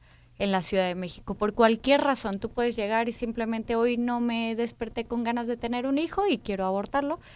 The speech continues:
antes de las doce semanas", es totalmente legal. Están los, eh,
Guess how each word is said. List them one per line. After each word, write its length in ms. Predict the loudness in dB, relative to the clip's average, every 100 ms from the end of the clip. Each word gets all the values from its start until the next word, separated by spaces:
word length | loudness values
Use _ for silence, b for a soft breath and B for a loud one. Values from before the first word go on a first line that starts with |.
| B -4
antes 280 | -2 0 0
de 60 |
las 220 | 0 0
doce 260 | -2 -6 -6
semanas", 560 | -2 0 0 -2 -4 -4
es 180 | -6 -6
totalmente 600 | -8 -4 -4 -4 -6 -6
legal. 300 | -6 -4 -4 -8 B B B -2
Están 840 | 0 0 -4 0 4 4 4 4
los, 400 | 4 2 -2 -6
eh, 320 | -6 -6 -6